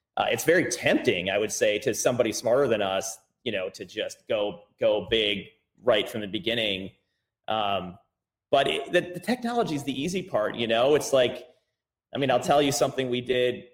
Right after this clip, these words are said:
um, early on. You know, we would go to these,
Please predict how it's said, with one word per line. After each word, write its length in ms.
um, 540
early 340
on. 380
You 80
know, 100
we 160
would 220
go 140
to 80
these, 480